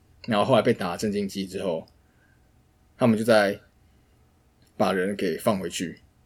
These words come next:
Speaker 2: 然后两个人，主角跟他遇到那个人就这样离开了。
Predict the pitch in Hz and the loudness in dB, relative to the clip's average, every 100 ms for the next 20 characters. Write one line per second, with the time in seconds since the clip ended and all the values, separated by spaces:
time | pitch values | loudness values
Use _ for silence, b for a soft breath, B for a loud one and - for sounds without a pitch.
0 | _ _ _ - 104 104 95 92 92 90 | _ _ _ -6 0 0 0 -2 -2 -4
1 | - 123 123 113 101 117 98 _ _ - | -6 -4 0 0 0 -2 -2 _ _ -10
2 | - 120 117 110 101 101 87 98 98 90 | -4 0 2 2 0 -2 -4 -4 -6 -6
3 | 85 85 87 76 64 | -8 -10 -8 -8 -10